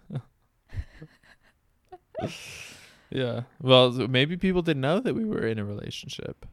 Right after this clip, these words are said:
Speaker 1: I think we've talked about it.
Speaker 2: Oh, okay.
Speaker 1: I mean, we do live together in a one-bedroom apartment.
Speaker 2: Yeah, we're just, uh, you know, friends.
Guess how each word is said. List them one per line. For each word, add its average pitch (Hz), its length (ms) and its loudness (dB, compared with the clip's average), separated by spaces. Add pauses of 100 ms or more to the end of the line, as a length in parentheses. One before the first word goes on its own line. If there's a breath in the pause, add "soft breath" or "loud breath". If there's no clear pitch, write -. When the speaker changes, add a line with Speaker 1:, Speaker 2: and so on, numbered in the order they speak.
Speaker 1:
I 269 40 -20
think 320 220 -12
we've 277 160 -12
talked 214 320 -10
about 202 260 -8
it. 226 260 -10 (540)
Speaker 2:
Oh, 113 260 -10
okay. - 240 -14 (520)
Speaker 1:
I 226 40 -8
mean, 247 200 -8
we 247 80 -6
do 233 200 -4
live 196 280 -8
together 196 440 -6
in 208 120 -8
a 202 60 -10
one-bedroom 202 600 -10
apartment. 208 720 -12 (140)
Speaker 2:
Yeah, 185 260 -2
we're 127 180 0
just, - 460 -8
uh, 135 500 -2
you 147 140 -6
know, 131 220 -8 (1000)
friends. - 460 -12